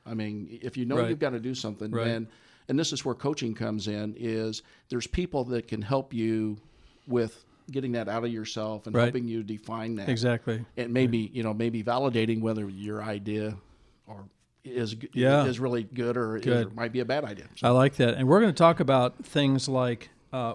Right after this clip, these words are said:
Speaker 2: what does coaching look like, uh, and how does that relationship go? What are some of the key elements of coaching? And, uh, so we wanna really encourage people to get over to our website, second half now dot com. Uh, you can hear, uh, Kevin's podcast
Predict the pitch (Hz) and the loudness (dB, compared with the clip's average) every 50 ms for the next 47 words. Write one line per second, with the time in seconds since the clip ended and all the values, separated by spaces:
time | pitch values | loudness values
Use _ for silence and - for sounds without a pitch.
0 | - - 127 143 202 226 220 - - - 180 170 165 165 131 117 117 135 156 156 | -6 -6 -2 0 0 0 -2 -4 0 2 2 2 2 2 0 2 4 2 2 2
1 | - 127 101 101 104 117 - - - - - - - - - - - - 139 117 | 0 -4 -4 -2 -4 -6 -8 -10 -20 -20 -20 -20 -20 -20 -20 -20 -12 -6 -4 -2
2 | 110 110 110 - 143 127 123 120 120 127 - 135 151 160 165 165 165 156 139 151 | -2 -2 -2 -2 -2 -2 0 0 -2 -2 -2 0 2 4 4 4 4 4 2 0
3 | 135 131 147 135 - 123 120 127 139 147 139 - 143 127 - - 143 - - - | 2 2 2 2 2 0 2 2 2 2 2 2 0 0 2 0 -2 -2 2 2
4 | 131 123 123 131 160 175 180 - - 190 165 147 127 120 117 - - 156 143 - | 2 4 4 4 4 4 2 0 0 0 0 0 0 -2 -2 -4 -4 -4 -4 -2
5 | - 123 139 160 180 180 160 135 - 120 110 - - 127 113 110 - - 113 110 | 0 0 2 4 4 4 2 2 0 -6 -6 -4 -2 -2 -2 -2 -2 -4 -4 -4
6 | 120 127 - - - - - - - - - - - 147 139 131 127 127 117 127 | -4 -6 -8 -14 -20 -20 -20 -20 -20 -20 -12 -8 -4 -2 0 2 2 2 2 0
7 | 120 117 117 113 - - 135 131 151 156 151 147 135 127 120 107 123 139 151 143 | 0 0 0 -2 0 0 2 2 4 4 4 4 4 4 2 2 4 4 6 6
8 | 135 123 - - 143 135 123 - - 139 120 - 113 117 110 127 123 127 127 120 | 6 4 4 4 2 2 2 2 -2 -2 -2 -2 -4 -2 0 0 2 2 2 2
9 | 123 120 - 139 127 117 113 110 113 131 147 135 - - 147 139 131 120 - - | 2 0 0 0 2 2 2 2 4 2 2 2 2 0 2 2 2 0 0 0
10 | 156 147 - 139 143 135 131 - - 143 131 131 127 123 123 113 104 - - - | 0 0 0 2 2 2 0 0 0 0 0 2 2 2 2 0 0 -2 -2 0
11 | 147 151 156 160 165 160 - - - - - - - - - - 147 131 120 120 | 0 2 2 0 0 -4 -6 -16 -20 -20 -20 -20 -20 -20 -16 -8 -4 -2 -2 0
12 | 123 123 120 - 131 123 123 143 143 143 147 143 139 135 131 123 123 117 - - | 0 0 2 2 2 2 4 6 8 10 10 10 10 8 8 8 6 4 4 4
13 | 143 139 143 135 127 - - 147 143 143 139 - 151 147 151 151 - | 4 4 4 2 0 0 2 2 2 2 2 0 2 2 2 2 0